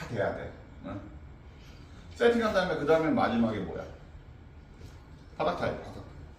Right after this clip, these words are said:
Speaker 1: 바닥 타일. 근데 바닥 타일은 일 번, 이 번이 있어. 뭐가 있냐? 우리가 당일날 끝나는 공사는 내가 지금 얘기한 순서대로 하는 거야. 그리고서 바닥 타일 깔고,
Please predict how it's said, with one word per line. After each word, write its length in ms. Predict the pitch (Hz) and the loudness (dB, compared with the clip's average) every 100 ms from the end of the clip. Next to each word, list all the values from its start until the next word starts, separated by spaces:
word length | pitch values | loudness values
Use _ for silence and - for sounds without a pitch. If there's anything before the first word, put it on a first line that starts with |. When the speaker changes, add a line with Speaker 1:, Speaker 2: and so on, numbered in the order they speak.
| - - - | -16 -14 0
Speaker 1:
바닥 200 | 127 143 | 4 6
타일. 300 | 139 123 - | 4 4 2
근데 220 | 156 202 - | 0 2 2
바닥 280 | - 170 | 4 4
타일은 580 | 180 160 180 190 - - - - - - - | 6 6 6 4 4 -2 -8 -16 -16 -12 0
일 200 | 131 175 | 4 6
번, 180 | 214 131 | 8 8
이 100 | - | 8
번이 280 | 151 131 - | 6 6 2
있어. 320 | - - - - - - - | 0 -2 -4 -6 -8 -12 -10
뭐가 280 | 95 107 - | 0 6 6
있냐? 400 | - 113 - - - - - - - - - - | 6 4 2 -4 -10 -10 -12 -12 -8 -8 -8 0
우리가 300 | 151 214 - | 4 6 6
당일날 580 | - 143 185 202 185 208 | 6 4 8 10 10 8
끝나는 400 | 202 202 185 165 | 4 6 6 4
공사는 640 | 131 135 131 - - - - | 4 6 6 4 0 -4 -2
내가 260 | 113 123 143 | 2 6 6
지금 260 | - 127 101 | 4 4 4
얘기한 360 | 120 147 143 | 4 6 4
순서대로 400 | 147 139 117 98 | 4 0 2 2
하는 180 | 95 92 | 0 -2
거야. 160 | 73 - - - - - - - - - - - | -6 -10 -12 -16 -16 -18 -18 -18 -18 -16 -16 -2
그리고서 280 | 143 139 - | 2 2 2
바닥 280 | 113 120 | 2 2
타일 240 | - 120 - | 2 0 2
깔고, 680 | 156 143 147 185 196 - | 4 4 2 2 0 0